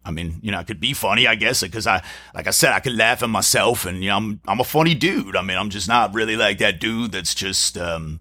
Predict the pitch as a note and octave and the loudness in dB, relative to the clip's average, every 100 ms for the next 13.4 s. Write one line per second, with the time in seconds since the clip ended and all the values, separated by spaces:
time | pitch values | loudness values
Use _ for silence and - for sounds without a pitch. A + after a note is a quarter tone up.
0 | - - - - _ _ - A2+ A#2 A#2 | -12 -16 -20 -20 _ _ -6 -2 2 2
1 | A#2+ F2+ C#3+ F3+ F#2 D#2 G#2+ F2 F#2 E2 | 2 2 2 2 0 -2 -2 -2 -6 -6
2 | G2+ G2+ F2+ E2 G2 F2+ - F2+ A2 A#2 | -6 -6 -8 -4 -2 0 -2 -2 -2 -2
3 | G#2+ G#2+ F#2+ C#3+ C#3+ B2+ F#2 A#2 A#2 A2 | -2 0 2 4 4 2 -2 -2 0 0
4 | G#2+ G2+ F#2+ F#2+ G2 G#2 A2 F#2+ F#2+ E2 | 0 -2 -2 -2 -2 2 2 2 -2 -2
5 | G#2+ G#2 E2+ E2 F#2 F#2 A2+ B2 G#2 E2 | 0 0 -2 -8 -10 -2 2 2 0 -2
6 | B2 C3+ A2+ G2+ A#2+ C3 A#2+ A2+ G#2+ A2+ | 2 2 2 2 2 4 0 -2 -4 -2
7 | G2+ A2 F2+ D2+ C3 C3+ A2+ G2+ A2 G#2 | 0 -2 -4 -2 -2 0 -2 0 -2 -2
8 | F#2 G2 G2 G2 G#2+ G#2 - - - - | -4 -2 -2 0 -2 0 -2 -2 -2 0
9 | A#2+ A#2 A#2 A2 - A2 G#2 - - - | 0 2 2 2 2 0 0 0 -4 -12
10 | - - - _ - _ A2 B2 B2+ - | -18 -20 -20 _ -20 _ -2 2 2 2
11 | C3 C3 A#2+ A#2 A2+ A2+ A#2+ - - A3 | 2 2 4 4 2 -2 -6 -8 -2 0
12 | C#3 C#3 A#2 - C#3+ G#2+ D#3+ E3 F#2+ F2 | 0 -2 -2 2 2 4 2 2 -4 -10
13 | E2 G2 F2+ F#2 | -8 -6 -6 -8